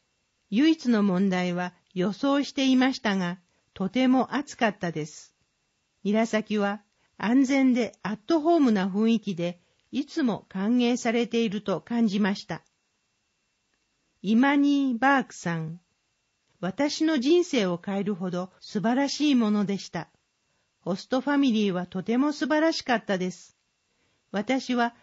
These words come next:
彼らのことが大好きです。これからもずっと連絡を取り続けたいです。韮崎は小さい市ですが、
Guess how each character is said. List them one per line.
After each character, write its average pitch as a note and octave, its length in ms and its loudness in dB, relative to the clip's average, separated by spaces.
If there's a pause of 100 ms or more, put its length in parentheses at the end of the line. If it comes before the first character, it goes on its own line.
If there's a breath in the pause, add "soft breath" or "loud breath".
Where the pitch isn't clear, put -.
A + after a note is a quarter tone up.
(180 soft breath)
彼 D#4+ 300 0
ら C#4 120 2
の G3+ 140 0
こ F#3+ 140 -8
と F#3+ 140 -4
が D#3+ 140 -4
大 A3+ 240 -2
好 - 80 -10
き F#3+ 200 -8
で E3+ 140 -4
す。 - 240 -20 (680)
こ G#3 100 -4
れ B3 140 0
か B3+ 140 -2
ら B3+ 140 2
も G3 240 -2 (160)
ず F3+ 200 -8
っ - 20 -8
と - 420 -6
連 C4 240 2
絡 C4 300 -2
を B3 100 0
取 A#3 220 -2
り B3 60 0
続 C#4+ 260 -4
け D4 160 -2
た C4+ 160 -2
い A#3 80 -2
で F#3+ 140 -4
す。 - 240 -18 (880)
韮 G3+ 220 0
崎 B3 340 -4
は A#3+ 180 -4 (220 soft breath)
小 D#4 260 2
さ D#4+ 180 2
い A#3 100 2
市 A#3 180 -4
で A3 120 2
す G#3 140 -6
が、 F3+ 260 -2